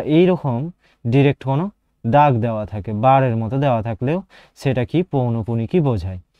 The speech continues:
ক্লিয়ার হলো? আহ, আশা করি। এরপরে দেখো আমাদের যেটা হয় কি, ধরে নাও কোথাও এইট পয়েন্ট ফাইভ দেওয়া আছে,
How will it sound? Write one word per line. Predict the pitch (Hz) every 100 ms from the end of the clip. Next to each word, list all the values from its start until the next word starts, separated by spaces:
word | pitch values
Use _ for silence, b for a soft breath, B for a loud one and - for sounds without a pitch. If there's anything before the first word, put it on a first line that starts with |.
| b b _
ক্লিয়ার | 170 185 175
হলো? | 151 156 _ b b _ _
আহ, | 139 147 151 135 143
আশা | 143 147
করি। | 151 160 160 - _ -
এরপরে | 147 165 190 196
দেখো | 156 127 - 123 165 139
আমাদের | 135 135 131 123
যেটা | 127 127
হয় | 98 104 98 123 - b b b
কি, | 170 156
ধরে | 147 175 185
নাও | 120 127 -
কোথাও | - 147 156 143 127 - _ _ 156
এইট | 175 170
পয়েন্ট | 131 107 147
ফাইভ | 180 175 110
দেওয়া | 101 90
আছে, | 87 -